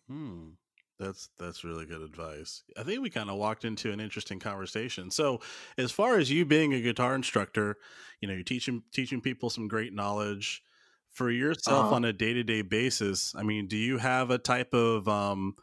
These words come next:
Speaker 1: do you, do you practice certain things, like, on a consistent basis? Do you, like, wake up and say, "Okay, Tuesday is gonna be, you know, this type of drill," or, or, or, "This day I'm gonna listen and play,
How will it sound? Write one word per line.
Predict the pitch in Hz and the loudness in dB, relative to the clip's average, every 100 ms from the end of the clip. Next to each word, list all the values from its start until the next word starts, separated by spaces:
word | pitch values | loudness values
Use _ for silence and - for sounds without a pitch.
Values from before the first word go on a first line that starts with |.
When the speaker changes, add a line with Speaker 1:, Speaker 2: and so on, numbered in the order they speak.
| _ _ _ _ - | _ _ _ _ -12
Speaker 1:
do | 113 | -4
you, | 120 143 151 117 | -2 0 -2 -4
do | 117 | -2
you | 139 | -2
practice | - 131 131 - 147 | 0 0 0 0 2
certain | - 151 147 147 | 2 2 2 2
things, | - 151 156 170 175 - | 2 2 2 0 0 -2
like, | 120 123 | -2 0
on | 123 | -2
a | |
consistent | 113 120 - 131 - 120 95 | -2 -2 -2 -2 -2 -4 -2
basis? | 147 165 175 175 | -2 0 0 0
Do | - 110 | -2 -2
you, | 117 | 0
like, | 117 107 | 0 0
wake | 117 - | -4 -4
up | |
and | 107 | -4
say, | - 107 | -2 -2
"Okay, | 107 113 98 | 0 -2 -2
Tuesday | - 143 147 127 131 131 | 2 4 4 6 4 4
is | 131 117 104 | 2 2 2
gonna | 113 107 | 2 2
be, | 101 107 107 104 - - - - _ | 2 0 0 -2 -8 -20 -20 -20 _
you | 107 | -2
know, | 104 | 0
this | 92 135 127 | 2 2 4
type | 123 104 | 0 0
of | 104 | -2
drill," | 92 104 107 101 | 2 2 2 0
or, | 92 85 | -2 -4
or, | 104 98 98 | -2 -2 -4
or, | 107 | -4
"This | 104 139 | -2 -2
day | - 123 127 | 0 0 0
I'm | 123 | 0
gonna | 113 113 107 | 0 0 0
listen | 101 113 110 117 | 2 0 0 -2
and | 107 95 | -2 -2
play, | - 110 | -2 -2